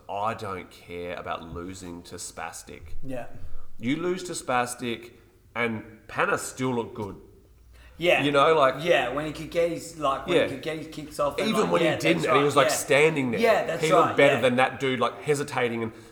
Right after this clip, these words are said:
Speaker 1: going, "Oh, fuck, am I gonna get hit with a left kick?" Like, you could see that dude was overthinking that.
Speaker 2: That's right,
Speaker 1: And,
Speaker 2: yeah.
Speaker 1: and Panna's mistake is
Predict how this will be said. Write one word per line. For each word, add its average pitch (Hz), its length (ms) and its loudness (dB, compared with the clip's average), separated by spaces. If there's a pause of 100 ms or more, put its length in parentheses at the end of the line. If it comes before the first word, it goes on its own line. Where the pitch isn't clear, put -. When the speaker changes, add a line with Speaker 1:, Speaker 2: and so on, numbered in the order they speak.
(140)
Speaker 1:
going, 139 180 4
"Oh, 156 100 -2
fuck, - 360 -2 (280)
am 120 80 -2
I - 20 2
gonna 135 140 0
get 131 100 -2
hit 135 80 -6
with 131 100 -4
a 120 40 -2
left 120 180 -4
kick?" - 340 -12 (300)
Like, 127 220 2 (260)
you 170 100 -4
could 180 140 -6
see - 280 -4
that 113 180 0
dude 131 180 -2
was 113 160 -6
overthinking 123 560 -2
that. 92 160 -6
Speaker 2:
That's 120 260 -8
right, 123 200 0
Speaker 1:
And, 135 100 0
Speaker 2:
yeah. 117 180 -6
Speaker 1:
and 131 380 -4
Panna's 147 340 0
mistake 110 460 -4
is 104 300 -10